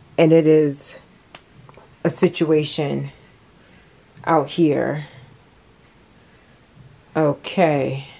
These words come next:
So I'm leaving space here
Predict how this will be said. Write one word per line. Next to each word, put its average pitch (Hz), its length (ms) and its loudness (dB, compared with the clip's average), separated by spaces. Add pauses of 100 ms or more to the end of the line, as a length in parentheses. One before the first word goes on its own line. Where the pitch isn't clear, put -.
(1300)
So - 180 0
I'm 165 180 2
leaving 185 340 2
space 196 440 2
here 214 640 4